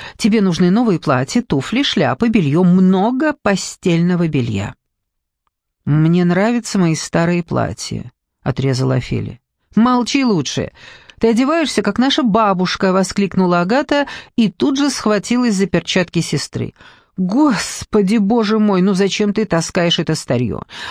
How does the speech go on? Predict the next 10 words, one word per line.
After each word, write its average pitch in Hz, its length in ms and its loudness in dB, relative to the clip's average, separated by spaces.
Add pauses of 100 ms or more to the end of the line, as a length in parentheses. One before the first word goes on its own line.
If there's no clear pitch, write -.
(120)
Мама 170 480 2
же 147 120 -2
заказала 160 720 0
для 151 220 0
тебя 170 400 0
целую 180 520 0
коробку 190 520 0
новых 202 500 2
у 285 80 2
Жюльена». 208 760 -2